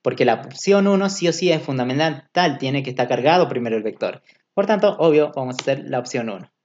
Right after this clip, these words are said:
¿Cuántos elementos quiere cargar? Cristian, cinco. Ahí está, mira, cinco números. Estos son los cinco números que se han cargado. ¿Sí? Ahora vamos recién a la opción dos.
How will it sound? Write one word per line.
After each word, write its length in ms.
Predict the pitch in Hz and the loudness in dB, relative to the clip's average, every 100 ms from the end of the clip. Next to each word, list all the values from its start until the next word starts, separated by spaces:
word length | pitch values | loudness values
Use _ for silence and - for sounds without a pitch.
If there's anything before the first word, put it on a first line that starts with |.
| _ _ _ | _ _ _
¿Cuántos 260 | 185 202 | -2 2
elementos 340 | 190 170 156 156 | 2 2 0 -2
quiere 200 | - 139 | -2 -2
cargar? 300 | 127 117 - | -2 -4 -4
Cristian, 340 | 185 196 202 | -6 -4 -8
cinco. 380 | 151 170 123 - _ _ _ _ | -4 -4 -4 -10 _ _ _ _
Ahí 140 | 139 | -4
está, 160 | 147 175 | -2 -2
mira, 180 | 135 - | -2 -4
cinco 420 | - 190 196 170 | -4 -4 0 0
números. 540 | 160 135 104 - - _ _ _ _ _ _ _ _ - | 0 -2 -6 -14 -20 _ _ _ _ _ _ _ _ -14
Estos 220 | 151 147 | -10 -4
son 120 | 156 | -4
los 100 | 135 | -4
cinco 240 | 151 151 | -2 0
números 240 | 143 139 131 | 0 -2 -4
que 80 | 127 | -6
se 80 | |
han 80 | 117 | -6
cargado. 340 | 113 110 92 - _ _ _ _ _ _ _ _ _ _ _ _ _ | -4 -4 -6 -12 _ _ _ _ _ _ _ _ _ _ _ _ _
¿Sí? 320 | - 131 - _ _ _ - | -10 -8 -8 _ _ _ -2
Ahora 220 | 143 156 | 2 4
vamos 260 | 151 175 | 2 0
recién 380 | 151 127 - 185 | -4 -6 -2 -2
a 80 | 180 | 0
la 80 | 131 | -2
opción 320 | - 131 123 | -2 -8 -2
dos. 300 | 143 131 - | -2 -2 -12